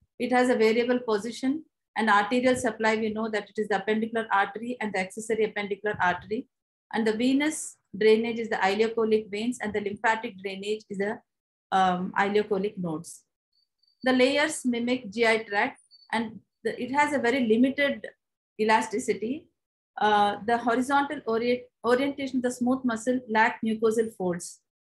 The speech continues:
And daily secretion is about three to four M L, and the lumen capacity is only one M L.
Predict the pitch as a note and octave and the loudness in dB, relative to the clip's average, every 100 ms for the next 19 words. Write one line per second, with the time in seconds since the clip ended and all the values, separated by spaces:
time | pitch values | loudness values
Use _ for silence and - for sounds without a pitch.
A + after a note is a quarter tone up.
0 | _ _ _ - A3 B3+ D4+ F4 C#4 C#4 | _ _ _ 2 4 4 4 0 -2 -2
1 | C#4+ C#4+ D4+ C#4 A#3 B3 B3 B3+ C4+ C4+ | -6 -4 -2 0 2 2 2 -4 -4 -6
2 | - B3+ C4 A3+ G#3+ C4 - _ _ - | 0 2 4 2 -2 -4 -8 _ _ -2
3 | B3 A#3+ C4 C#4+ D#4 D4+ B3 A#3+ B3 C4 | 2 2 2 4 4 2 2 2 2 -2
4 | C4+ B3 A#3+ A#3 A#3+ G3+ G#3+ G#3 F#3+ | -4 -2 0 0 2 2 2 -2 -6